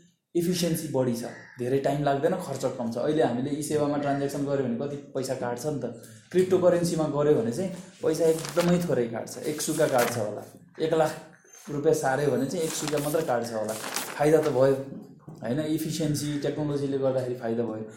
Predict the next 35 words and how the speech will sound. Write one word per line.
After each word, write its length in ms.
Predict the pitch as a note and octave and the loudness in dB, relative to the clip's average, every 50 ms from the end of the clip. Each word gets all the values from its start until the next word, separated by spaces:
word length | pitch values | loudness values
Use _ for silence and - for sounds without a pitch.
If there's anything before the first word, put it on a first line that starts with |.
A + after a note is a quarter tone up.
| - - - - - - - - | -20 -20 -20 -20 -20 -20 -2 2
त्यो 100 | F3 E3+ | 2 2
फाइदा 320 | D#3+ E3 D3 C#3+ D3 D3 C#3 | 4 4 4 4 6 4 4
भयो, 100 | A#2+ A#2 | 4 2
होइन? 220 | A2+ A#2 C3 D3+ | 2 2 0 0
अनि 220 | E3+ - D3 D3 | -2 -2 -2 2
अर्को 260 | C3+ D3+ F3 F3 F3 F#3 | 2 2 2 4 2 0
कुरा 240 | F3+ F3+ F3 F3 | 2 6 6 6
चाहिँ 180 | E3 E3 F#3 F3+ F3 - - - - - - _ _ _ _ _ _ - - _ - - - - - - | 6 6 4 2 2 -2 -8 -14 -18 -20 -20 _ _ _ _ _ _ -20 -18 _ -16 -16 -16 -16 -4 -2
अब, 440 | E3+ C#3+ C#3+ D3+ D3 C#3 B2+ - - - - - | 0 4 6 6 6 6 6 4 0 -6 -8 -4
अ, 280 | - A#2+ A#2 A#2 A#2 A2+ A2+ A2+ A2+ - - - - - - - - - - - - - - - - - - _ _ C#3 | 0 2 4 6 6 4 4 2 -4 -8 -12 -16 -18 -18 -18 -16 -14 -16 -16 -18 -20 -20 -20 -20 -20 -20 -20 _ _ -2
नेपालको 560 | C3+ D#3+ - F#3 F3+ F3+ F3+ - F3+ F3 E3+ | -2 4 8 8 8 8 8 6 4 4 4
केसमा 380 | E3+ F3 F#3 F3 E3+ F3+ E3+ | 4 4 4 4 4 2 0
चाहिँ, 120 | E3 F3 E3+ | 0 0 0
अनि 120 | F3+ F#3 | 0 0
अर्को 300 | F#3 - F3 F3+ F3 F3 | 2 2 2 2 2 0
मेरो 200 | E3 E3 E3 E3 | 0 0 0 2
एउटा 180 | E3 E3 D#3+ D#3+ | 2 4 4 4
गुड 200 | D3+ E3+ F3+ E3+ | 4 4 4 4
इक्जाम्पल 400 | E3+ C#3+ C3+ - C#3 C#3 C3+ B2+ | 4 2 0 0 0 0 -2 -2
दिन्छु। 240 | B2+ B2+ B2+ - D#3 | -4 -4 -6 -4 -2
नेपालमा 380 | D#3+ F#3 F#3+ G#3 G3+ G3+ G3 | -2 2 4 4 6 6 4
बिटकोइन 440 | F3 E3 F#3 F#3 - F#3+ F#3 F3+ F3 | 0 0 -2 2 6 6 6 6 6
युज 180 | E3+ F3 E3 E3+ | 4 4 4 6
गर्ने 300 | E3 D#3+ D#3+ D#3+ D#3+ D#3 | 4 4 4 4 2 0
मान्छेहरू 380 | D3+ D3+ D3+ C3+ C3+ A#2+ A#2 | -2 -2 -2 -2 -2 -2 -2
को 140 | A#2 - E3 | -2 -2 -4
को 200 | - - C3+ A2+ | -2 0 0 0
हो 80 | A2 A#2 | 0 -2
त? 80 | A#2 | -2
अब 200 | A2+ G2+ G#2+ A2+ | -4 -4 -4 -4
let's 220 | A#2 A#2+ C3+ - - | -4 -4 -4 -4 -4
talk 240 | - - B2+ B2 | 0 0 0 0
about 420 | - B2+ A2+ A2+ A2+ G#2+ A2 A#2+ A#2 | 0 -2 -4 -2 -4 -2 -4 -6 -6
it, 60 | - | -6
होइन? 260 | - A#2+ C3 D3 D3 | -8 -6 -6 -6 -8